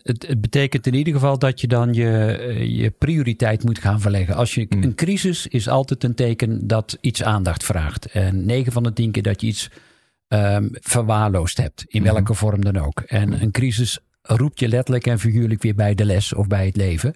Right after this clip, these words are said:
Speaker 2: Mhm.
Speaker 1: Ehm, en dat betekent dat je je aandacht moet verschuiven. Ehm, het, het kan niet zo zijn dat je blijft doorleven met in één gebied van je leven een crisis en in een ander, eh, gebied van je leven is zogenaamd niks aan de hand.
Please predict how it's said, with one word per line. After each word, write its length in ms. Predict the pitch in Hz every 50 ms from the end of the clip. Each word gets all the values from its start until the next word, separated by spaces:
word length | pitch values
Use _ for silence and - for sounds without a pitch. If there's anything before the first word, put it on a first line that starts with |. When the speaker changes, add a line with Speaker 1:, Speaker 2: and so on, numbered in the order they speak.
| _ _ -
Speaker 2:
Mhm. 260 | 110 98 92 92 98 117 - _
Speaker 1:
Ehm, 580 | - 117 110 107 107 104 101 98 107 107 104 110 - - -
en 120 | 120 113
dat 120 | 110 110
betekent 380 | 101 107 - 120 117 113 - 117
dat 160 | 120 110 -
je 60 | -
je 60 | 110 -
aandacht 320 | 120 117 117 104 92 -
moet 160 | 113 110 101 -
verschuiven. 580 | - 95 - - 113 98 90 87 - - - _ - _ _ _ _ _ _ _ - _ _ _ _ -
Ehm, 460 | - 113 110 107 107 107 104 107 110 - -
het, 200 | - 117 - - -
het 120 | 117 -
kan 160 | - 143 143
niet 180 | 151 170 180 -
zo 120 | - 160
zijn 320 | 135 127 139 131 131 131 131
dat 200 | 127 120 - -
je 80 | 123
blijft 300 | 110 120 113 110 101 95
doorleven 500 | 120 117 113 113 107 107 104 101 98 107
met 200 | 110 107 101 -
in 100 | 104 104
één 240 | - 139 131 135 117
gebied 260 | 110 107 113 110 -
van 160 | - 104 98
je 60 | 98 98
leven 280 | 98 101 95 87 101
een 60 | 98
crisis 440 | - 123 135 143 131 143 135 117 -
en 80 | - -
in 80 | 110
een 120 | 104 104 95
ander, 340 | 101 110 110 110 107 95 82
eh, 140 | 80 80 90
gebied 260 | - 110 110 107 101
van 120 | - 107 101
je 60 | 101
leven 280 | 104 107 104 95 117 -
is 240 | 113 104 - - _
zogenaamd 640 | - 104 113 127 120 113 110 110 113 107 107 98 92
niks 280 | 120 120 113 - - 98
aan 100 | 101 98
de 60 | 92
hand. 340 | 95 107 107 107 135 -